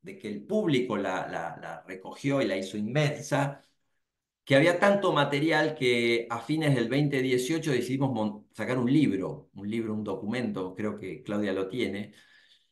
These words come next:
El libro cuenta las internas, cómo nos trajeron la idea, cómo la compramos, qué pasó después de tal partido, qué hicimos en tal reunión, qué, cuándo vimos tal conflicto, cómo tomamos un seguro, porque tomamos un seguro afuera.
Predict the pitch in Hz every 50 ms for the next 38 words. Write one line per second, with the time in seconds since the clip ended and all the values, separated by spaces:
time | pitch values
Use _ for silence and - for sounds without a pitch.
0 | _ _ - 123 127 135 151 175 190 196 190 185 - - 160 160 160 160 156 143
1 | 151 147 139 131 131 123 120 113 101 - 117 123 113 107 - 131 123 135 135 185
2 | 185 156 131 117 110 107 110 107 - - _ _ _ - 120 117 110 110 107 101
3 | 98 98 - 95 - - - 104 101 98 104 117 147 165 160 135 120 101 - 117
4 | 107 101 98 - - 95 92 95 - 135 139 135 123 113 101 101 - 110 - -
5 | 95 90 - 113 107 101 95 - 107 104 92 - 98 92 - - 92 90 - -
6 | 143 139 117 104 - - - - 110 101 95 - - 92 90 - 101 98 101 95
7 | 90 101 123 131 135 123 117 101 - - - 107 95 - - - 110 110 107 98
8 | 101 107 104 101 98 - 98 98 95 - 90 90 - 131 139 143 - - - 95
9 | - 104 110 120 117 120 127 123 120 120 113 - - 113 104 107 120 123 160 170
10 | 156 113 - - 95 90 - 92 101 113 110 107 - 104 101 104 101 104 95 98
11 | 95 - 143 143 143 123 - - -